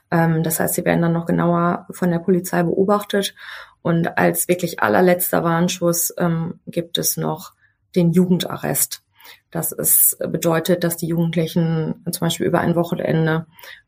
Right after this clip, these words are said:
ähm, hinter Gittern verbringen müssen und, ähm, auch dort pädagogisch betreut werden, ähm, aber quasi einen Vorgeschmack darauf bekommen, was passieren würde, wenn sie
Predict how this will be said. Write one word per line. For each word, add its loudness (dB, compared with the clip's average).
ähm, -2
hinter 4
Gittern 4
verbringen -2
müssen -2
und, -2
ähm, -4
auch 2
dort 4
pädagogisch 2
betreut 0
werden, 0
ähm, -4
aber -2
quasi -2
einen -4
Vorgeschmack -4
darauf -6
bekommen, -4
was -6
passieren -4
würde, 0
wenn 2
sie 2